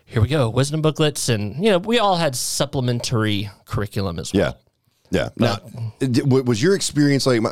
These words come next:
Speaker 2: d-, n-, well, actually, no, because you still went to, like, a, a, a regular church, right?
Speaker 1: That was the weird part. Like, so as we were saying earlier, like, a lot of people got involved in the same way and for the
Speaker 2: Yeah.
Speaker 1: same reasons,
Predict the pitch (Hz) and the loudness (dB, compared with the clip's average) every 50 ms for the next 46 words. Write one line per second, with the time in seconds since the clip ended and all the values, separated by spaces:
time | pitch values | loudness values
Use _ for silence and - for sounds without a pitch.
0 | - 117 107 104 - 120 92 101 - _ _ _ - 135 135 113 135 135 143 147 | -4 -4 -6 -8 -8 -12 -16 -18 -20 _ _ _ -2 -2 -2 0 2 0 0 0
1 | 131 156 - - 151 143 131 147 135 101 107 - 113 95 113 175 185 - 208 180 | -2 -4 -2 2 2 4 4 4 2 2 2 0 0 0 2 0 0 2 0 2
2 | 143 143 139 - - 131 117 110 101 92 87 - - _ _ _ _ _ _ _ | 2 0 0 0 0 0 2 2 2 0 -2 -4 -14 _ _ _ _ _ _ _
3 | _ _ _ _ _ _ _ - - 101 95 90 - 92 92 92 87 82 82 - | _ _ _ _ _ _ _ -2 0 0 0 0 0 0 0 2 2 0 0 0
4 | 90 90 87 98 107 101 95 104 92 82 78 - - - 92 71 - - - - | 0 0 2 2 0 2 0 0 0 0 0 0 0 -2 -2 -2 -4 -8 -8 -8
5 | - _ _ - 82 87 98 - _ _ _ - - - - - _ _ _ - | -10 _ _ -2 0 0 0 -2 _ _ _ -20 -20 -20 -20 -20 _ _ _ -4
6 | - 131 180 202 214 233 226 196 190 196 220 202 185 180 190 214 220 208 196 175 | -4 -2 -2 -2 -2 -2 -2 -2 -2 -4 -4 -2 -2 0 2 4 4 4 2 2
7 | 139 - - - - 135 139 135 131 - - - 156 156 - - 214 208 196 196 | 0 -4 -4 0 2 4 4 2 2 0 -2 -2 -2 -2 0 0 2 2 2 0
8 | 196 _ _ _ - - 190 208 202 214 247 247 240 220 - - - 196 170 165 | -2 _ _ _ -2 0 0 0 0 -2 -2 0 0 0 0 0 2 2 2 4
9 | 165 160 160 151 139 143 135 131 127 127 123 123 131 123 - - _ _ _ _ | 2 0 0 0 2 2 2 2 2 2 0 0 -2 -4 -6 -12 _ _ _ _
10 | _ _ _ _ _ _ _ _ - - 175 170 226 277 269 277 262 226 190 180 | _ _ _ _ _ _ _ _ -4 -2 2 2 2 2 2 0 -2 -2 0 0
11 | 185 180 160 139 123 127 123 117 113 120 139 156 160 175 - _ - 156 165 175 | 2 2 2 0 0 0 0 2 4 4 2 2 -2 -6 -10 _ -2 0 0 0
12 | 170 - 180 175 175 170 170 165 165 170 170 151 - 135 123 131 135 127 110 95 | 0 0 0 0 0 0 0 0 0 -2 -4 -4 -6 -6 -6 -4 0 0 0 0
13 | 165 151 151 160 160 160 175 175 170 - | 0 -2 -4 -6 -4 -4 -6 -6 -6 -8